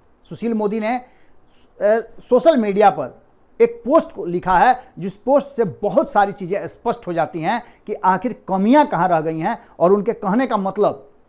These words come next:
जो जदयू के नेता कह रहे हैं, बिल्कुल उससे मेल खाता है। जदयू के नेताओं का कहना है कि कहीं ना कहीं सामंजस्य का अभाव था, हमने मेहनत तो किया,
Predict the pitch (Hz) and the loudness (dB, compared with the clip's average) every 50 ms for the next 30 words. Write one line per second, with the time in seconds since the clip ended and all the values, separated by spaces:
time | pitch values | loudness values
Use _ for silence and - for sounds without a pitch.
0 | _ - 139 170 220 226 240 240 - - - 160 131 123 180 202 190 196 294 349 | _ -6 0 2 4 6 6 4 2 -2 -10 -14 -6 -2 0 0 4 4 4 4
1 | - 269 240 214 214 208 220 196 202 185 165 156 151 151 151 170 208 214 - - | 4 2 0 -2 0 0 0 0 0 0 -2 -2 -2 -2 -2 -4 -4 -6 -8 -12
2 | - - 160 156 254 320 349 359 349 277 233 - - 196 170 160 175 196 196 180 | -16 -12 -6 -2 0 0 2 2 0 0 0 0 -2 -4 -4 -4 -2 -2 -2 -2
3 | - - 139 127 - - 117 120 - - - 139 170 165 165 220 226 - - 180 | -4 -6 -10 -10 -12 -14 -16 -16 -20 -20 -10 -6 -6 -6 -4 -6 -6 -8 -8 -8
4 | 170 - 185 180 196 - 190 - - 165 160 190 196 185 208 254 247 - - - | -6 -4 -4 -4 -4 -4 -8 -6 -4 -2 0 2 4 6 6 4 4 2 -4 -8
5 | _ 202 208 - 233 220 262 262 240 - 196 208 220 - - - 190 180 185 185 | _ -6 -2 0 0 2 2 0 -2 -4 -6 -8 -8 -8 -4 -4 -2 -2 -2 -4
6 | 180 202 - - 208 170 165 160 151 139 135 175 202 208 208 214 254 254 - - | -6 -6 -8 -8 -8 -4 -2 -2 -2 0 0 0 0 0 2 0 0 0 -2 -6
7 | - _ _ - 208 240 269 285 277 262 247 262 269 269 - 208 - - 180 170 | -20 _ _ 0 2 2 4 4 4 4 4 2 2 0 -2 -4 -6 -4 -4 -4
8 | 143 117 | -4 -6